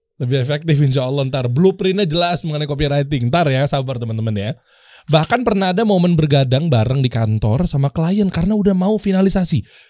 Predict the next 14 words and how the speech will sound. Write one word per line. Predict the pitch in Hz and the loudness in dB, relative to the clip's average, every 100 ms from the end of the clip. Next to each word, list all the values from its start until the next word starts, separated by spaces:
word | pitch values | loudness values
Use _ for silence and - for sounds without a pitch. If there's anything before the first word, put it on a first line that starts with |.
| _ | _
Sebentar, | - 190 208 | -4 0 0
titik, | 143 185 147 | 0 -2 -4
sebelum | - 170 | -2 0
gue | 170 160 | 2 2
lanjutin. | 170 151 92 - _ _ | 2 0 -2 -6 _ _
Coach, | 190 139 - _ _ _ _ _ | -4 -4 -8 _ _ _ _ _
kadang | - 190 240 262 | -8 -4 -2 0
juga | 196 170 165 | 0 0 0
ada | |
yang | 220 | 0
berpikiran | 190 170 160 180 220 220 _ _ _ | -2 -4 -4 -2 -4 -6 _ _ _
katanya | 190 185 226 - | -6 -2 -2 -2
entertaining | 175 196 170 180 170 170 170 | -2 -2 -2 -2 0 0 -2
klien | 170 160 160 160 165 160 | -2 0 2 2 2 0